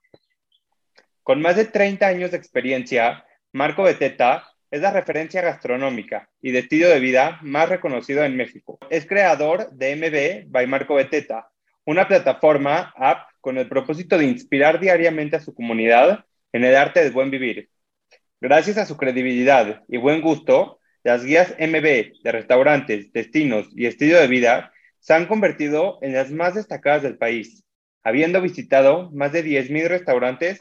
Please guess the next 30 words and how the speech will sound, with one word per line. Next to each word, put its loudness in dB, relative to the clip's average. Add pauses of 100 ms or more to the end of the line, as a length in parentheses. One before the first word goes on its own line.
(120)
alrededor 2
del -4
mundo. -6 (640)
Además, 2 (280)
es 0
administrador 2
de 2
empresas -4
por -4
el -4
itam -2 (260)
y -8
un -6
empresario 0
en -4
los -4
negocios -4
de -4
bienes -4
raíces -2
y -14
publicidad. 0 (580)
Marco 2
nos 0
enseña 0
la -4
congruencia -2
entre -6
un -6
trabajo 0